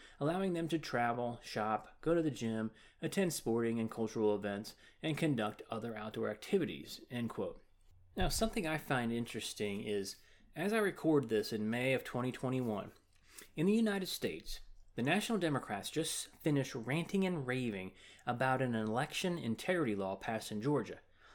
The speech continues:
It's the subject of episode one hundred forty-five if you're interested. But basically, it makes it easier to vote and harder to cheat.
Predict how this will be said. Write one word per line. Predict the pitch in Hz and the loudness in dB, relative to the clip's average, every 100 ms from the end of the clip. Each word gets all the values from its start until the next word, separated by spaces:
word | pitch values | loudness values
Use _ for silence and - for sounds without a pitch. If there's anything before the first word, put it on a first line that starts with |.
| - - | -12 -4
It's | 135 | -2
the | - | 0
subject | - 156 139 135 | 2 4 4 0
of | 113 113 | 0 -2
episode | 110 113 - 107 101 | -2 -4 2 2 2
one | 104 | -2
hundred | 101 110 101 | -4 -4 -4
forty-five | - 101 90 - 139 139 107 | -4 -4 -2 -2 -2 0 -2
if | 107 | -2
you're | 120 | -2
interested. | 151 - - - - - - - - | -2 -2 -8 -10 -16 -20 -20 -10 -4
But | 190 | -2
basically, | 185 196 196 196 151 143 143 - | 0 2 2 4 4 4 0 -4
it | 143 | -4
makes | 147 175 160 - - - - | 0 0 -2 -6 -10 -12 -2
it | 135 | -2
easier | 147 196 190 185 | 2 2 6 4
to | 160 139 | 6 4
vote | 127 123 120 | 6 6 4
and | 107 104 | 0 -2
harder | 127 120 110 | 0 0 -2
to | 95 | -4
cheat. | - 104 90 - | -6 -6 -8 -12